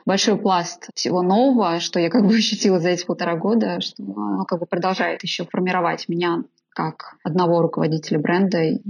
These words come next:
вот какой-то пока трансформационный период, я вот так вот сказала бы.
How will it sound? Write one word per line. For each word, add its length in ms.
вот 200
какой-то 380
пока 320
трансформационный 800
период, 520
я 240
вот 280
так 140
вот 100
сказала 340
бы. 160